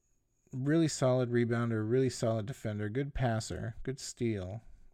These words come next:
Not a great shooter. I would really like it if Scottie Pippen Junior was as tall as his dad,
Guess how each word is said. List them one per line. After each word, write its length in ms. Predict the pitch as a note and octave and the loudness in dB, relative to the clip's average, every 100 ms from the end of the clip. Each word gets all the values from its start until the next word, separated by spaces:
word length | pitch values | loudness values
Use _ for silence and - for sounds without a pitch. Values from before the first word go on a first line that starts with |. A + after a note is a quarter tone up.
| _ | _
Not 480 | D3+ A2+ B2 C3+ D3+ | -10 -6 -4 0 0
a 60 | C#3 | 2
great 200 | A2+ F#2 | 0 -2
shooter. 520 | - - - - A#2+ | -4 -6 -6 -8 -8
I 320 | E3 _ _ _ _ _ _ _ - | -12 _ _ _ _ _ _ _ -8
would 100 | C3+ | 0
really 240 | D3+ D3 | 4 6
like 260 | B2 A#2 A2+ | 6 6 2
it 80 | A2 | -2
if 60 | |
Scottie 300 | - A2 G#2 | 0 0 2
Pippen 260 | G2+ G#2 G#2+ | 0 -2 -2
Junior 300 | G#2+ G#2 G#2 | -2 0 0
was 160 | G2+ | -2
as 100 | C3 | -4
tall 300 | - - G2+ | -4 -2 -2
as 80 | G2+ | -2
his 140 | G#2 A#2+ | -6 -8
dad, 300 | - - | -8 -8